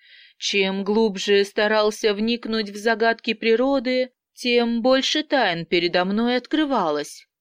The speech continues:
Много лет назад юная и талантливая поэтесса,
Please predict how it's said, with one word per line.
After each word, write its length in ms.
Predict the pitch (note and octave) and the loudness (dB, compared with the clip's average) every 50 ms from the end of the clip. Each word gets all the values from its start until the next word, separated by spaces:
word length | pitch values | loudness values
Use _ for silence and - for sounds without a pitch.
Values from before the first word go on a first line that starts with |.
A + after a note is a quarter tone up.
| _ _ _ _ _ _ _ _ _ _ _ _ _ _ _ _ _ _ _ _ _ _ _ _ _ _ _ _ _ _ _ _ _ _ _ - | _ _ _ _ _ _ _ _ _ _ _ _ _ _ _ _ _ _ _ _ _ _ _ _ _ _ _ _ _ _ _ _ _ _ _ -10
Много 420 | G3 G3 G3 G3+ G3 F#3+ G3 G3+ | -8 -6 -4 -2 -2 0 0 2
лет 260 | G3+ G3+ G3+ G3+ G3+ | 2 2 2 0 0
назад 600 | G#3 G3+ G#3 G3+ G3+ A3+ A#3 A#3+ A#3+ A#3+ - - - _ _ _ | -2 -2 -2 0 0 0 2 2 0 -2 -6 -12 -20 _ _ _
юная 760 | - G3 G3 G#3 A3 A3 G#3+ G#3 G#3 G#3 G#3 G3+ G3+ G3+ G3+ | -12 -6 -2 -2 0 0 0 0 0 0 0 0 0 0 -2
и 160 | - - G#3 | -2 -4 -4
талантливая 800 | - A3 G#3+ G#3 G#3+ G#3 G#3 G#3 G#3 G#3+ G3+ G3+ G#3 G#3 G#3 G#3+ | -2 0 2 2 2 0 0 -2 0 0 0 2 2 2 2 0
поэтесса, 920 | G#3 A3+ A3 A3+ A3+ A3+ C#4 C#4 D4 C#4+ - - - F#3 E3 D#3+ D#3+ E3 | 2 2 2 2 2 2 0 0 0 -2 -4 -8 -6 -4 -2 -2 -2 -4